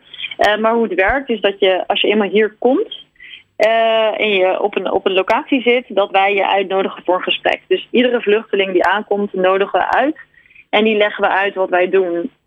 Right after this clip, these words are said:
En daarbij is het heel belangrijk dat we uitleggen dat wij een onafhankelijke partij zijn. Dus dat wij niet een overheidsorganisatie zijn. Omdat het ook gewoon goed is dat je, dat zij dat verschil weten. Van als ze vragen hebben over hoe werkt het nou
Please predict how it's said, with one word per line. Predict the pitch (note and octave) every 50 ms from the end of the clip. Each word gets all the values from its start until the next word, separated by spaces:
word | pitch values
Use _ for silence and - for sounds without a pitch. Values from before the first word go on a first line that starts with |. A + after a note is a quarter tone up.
| _ _
En | G3+ G3+ G#3 G#3 G#3 G3+ - - -
daarbij | - - G3+ G3+ G3 G#3+
is | G#3+
het | G#3+ -
heel | A3 G#3
belangrijk | G3 G3 G3 G#3 A3 A3 G3+ F3
dat | G3 F#3
we | F3 F#3+
uitleggen | - F#3 G3 G3 F#3+ F#3 F#3+ F#3+ F#3+ F#3+ - F#3+ F#3
dat | F#3+ F#3
wij | F3 F#3 F#3 F3+ F3
een | F#3 F#3 - - _
onafhankelijke | A3 B3+ B3+ A#3+ - A3 G#3 G3+ G3 - F#3 - -
partij | - F3+ - G3 G3+ A3+ A#3+
zijn. | A#3 A3 A3+ B3 C4+ C#4+ - - - - - - _
Dus | - F#3
dat | G3 G3 F3+
wij | F#3 G3 F#3+ F#3+ F#3+ G3 -
niet | - - F#3 G3 G3+ A3+ A#3+ A#3+
een | A3 -
overheidsorganisatie | - G3 G#3+ G3+ F#3+ F3 F3+ F3+ - - - - G3 F3+ E3 - - F#3 - - F#3+ F3+
zijn. | - F#3 F#3+ A3 C4 D#4 D#4 - - - - - - - _ _ _
Omdat | - A#3 B3 A#3+ A#3 A3+
het | A3+ G#3+ -
ook | G3 -
gewoon | - A3+ G3+ -
goed | - B3 A#3 B3
is | A3+ G#3+
dat | - F#3 F#3+ F#3
je, | - F3+ F3+ F3+ F#3 F3+
dat | F3+ G3 G3
zij | - G3
dat | F#3+ F#3 -
verschil | - - - - A3 G#3 F#3
weten. | E3 D#3+ E3+ E3+ -
Van | - F3+ -
als | - F3+ -
ze | F#3 E3+
vragen | - F3 F3+ G3 A#3 B3+ - - G#3 G3+
hebben | G3 G3 F#3+ F#3+ F3 -
over | F3+ F3+ - F3 F3
hoe | E3+ E3+ F#3 F#3+ E3
werkt | F3 F3 G3 A#3+ -
het | C4 A#3+
nou | B3 A#3+ C4 D4